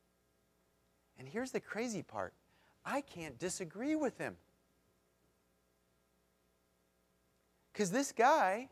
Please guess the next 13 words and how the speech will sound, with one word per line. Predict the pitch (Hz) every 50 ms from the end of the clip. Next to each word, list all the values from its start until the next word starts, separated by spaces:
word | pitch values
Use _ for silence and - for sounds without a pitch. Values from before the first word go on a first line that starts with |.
| - _ _
this | - 220 214 -
friend | - - 240 277 302
of | - 196
mine, | 165 147 147 160 175 - -
actually | 214 269 320 - - - - 262 247 226
lives | 208 185 196 240 302 311 277 240 214 208 - - - - _ _ _ _ _ - -
a | - 190
pretty | - - - - 311 320 285 240
morally | 190 165 175 208 233 254 247 233 220 202 -
upright | 208 226 - - 226 226 214 185
life. | 240 269 262 -
In | 220 185
fact, | - 240 220 - -